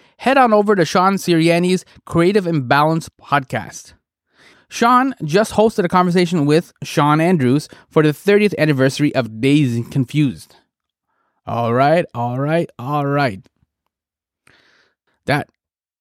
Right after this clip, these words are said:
terrible impression was not all right. They probably should strike that from the record. Sean played Kevin, who ordered all the kegs of beer to his house. Do you remember that scene?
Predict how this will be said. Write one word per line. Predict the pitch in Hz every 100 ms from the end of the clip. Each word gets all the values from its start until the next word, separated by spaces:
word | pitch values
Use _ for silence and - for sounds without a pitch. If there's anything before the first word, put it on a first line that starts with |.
| _
terrible | - 156 143
impression | 165 131 139 135
was | 117
not | 117 135 120
all | 110
right. | 104 101 - - - _ _ _ _ _ _ _ _ _ _ _ _ _ - 104
They | -
probably | 110 113 110
should | - 117
strike | - 120
that | 104
from | -
the | 107
record. | 104 101 95 - _ _ - - - - _
Sean | - 214 220
played | 202
Kevin, | 185 185 190
who | 165
ordered | 156 165 160
all | 160
the | 170
kegs | 160 175 151
of | 139 120
beer | 156 147 120
to | - 139
his | 117
house. | - 135 - -
Do | -
you | 143
remember | 170 190
that | 180
scene? | - 180 208 196